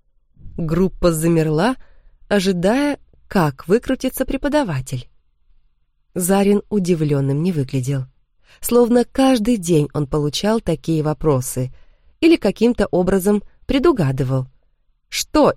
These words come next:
именно мы захотим узнать. Мне тоже стало интересно. Однако, чтобы не выглядеть идиоткой с раскрытым ртом, не было такого на прошлом занятии, точно говорю,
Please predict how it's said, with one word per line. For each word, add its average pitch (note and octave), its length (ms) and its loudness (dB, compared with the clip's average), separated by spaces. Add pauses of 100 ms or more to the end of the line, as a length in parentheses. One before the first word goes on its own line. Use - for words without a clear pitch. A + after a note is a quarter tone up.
именно C3+ 600 0 (120)
мы G3+ 180 4
захотим D#3 460 0
узнать. C#3+ 440 -6 (1000)
Мне D4 220 4
тоже G#3+ 240 2
стало G#3+ 280 2
интересно. D3+ 600 -2 (960)
Однако, F3 500 0
чтобы F3+ 440 0
не G#3+ 140 2
выглядеть D3+ 580 -2
идиоткой D3 680 -2
с - 100 -8
раскрытым C#3+ 560 -2
ртом, D4+ 360 0 (1080)
не G3+ 300 4
было D3 220 -2
такого D3 440 0
на D3 140 0
прошлом C#3+ 440 -2
занятии, C3+ 540 -2
точно A#3 440 2
говорю, C#3 420 -2